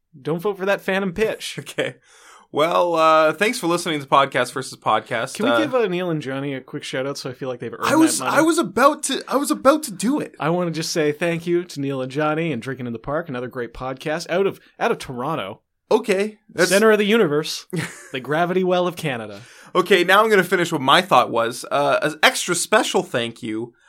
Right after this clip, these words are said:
Speaker 2: a s-, a,
Speaker 1: To
Speaker 2: an
Speaker 1: Neil and
Speaker 2: enormous
Speaker 1: Johnny.
Speaker 2: thank you. Ex-, please let me finish my idea. My thought I have something that I'm gonna say, and I would like you to let me finish saying it. Extra
Speaker 1: Neil and
Speaker 2: special,
Speaker 1: Johnny.
Speaker 2: enormous thank you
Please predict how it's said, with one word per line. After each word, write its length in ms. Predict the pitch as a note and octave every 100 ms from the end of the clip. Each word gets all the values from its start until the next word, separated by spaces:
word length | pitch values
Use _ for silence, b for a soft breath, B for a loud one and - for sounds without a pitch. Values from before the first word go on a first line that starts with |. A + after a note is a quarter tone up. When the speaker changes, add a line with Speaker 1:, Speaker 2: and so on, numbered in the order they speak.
| b -
Speaker 2:
a 60 |
s-, 200 | D3+ - - -
a, 120 | D3+
Speaker 1:
To 40 |
Speaker 2:
an 80 | D3
Speaker 1:
Neil 240 | D#3 B3 B3+
and 140 | -
Speaker 2:
enormous 360 | F3+ B3 A#3+ A3
Speaker 1:
Johnny. 100 | -
Speaker 2:
thank 240 | D3 C#3+
you. 100 | D3+
Ex-, 240 | C#3 - - _ _ _
please 320 | G#3 A#3 G3
let 120 | D#3+
me 100 | D3
finish 340 | C#3 C3 A#2+
my 160 | B2 A2+
idea. 400 | A2 A2 A2 - _ b b
My 160 | C#3
thought 520 | C3+ D#3 E3+ A#3 - - b b b
I 80 | C#3+
have 160 | D3+ C3+
something 280 | G3+ G3
that 80 | G3+
I'm 100 | F3+
gonna 140 | E3 D3+
say, 200 | F3 F3
and 80 | D3+
I 60 |
would 140 | C3+ B2+
like 180 | F3
you 60 | F#3+
to 100 | D#3+
let 180 | C3 D3
me 100 | D3
finish 320 | B2+ F#3 G#3
saying 260 | - D#3 D3+
it. 160 | D3 - b b b b
Extra 360 | A#3+ C4 - B3
Speaker 1:
Neil 220 | C3+ F3
and 80 | G#3
Speaker 2:
special, 220 | G#3 G#3
Speaker 1:
Johnny. 380 | F3+ C#3 G2+ G#2
Speaker 2:
enormous 680 | D3+ D3 D3 F3+ F4+ F4+ D#4+
thank 320 | - G3+ E3+ D#3+
you 300 | D3 D#3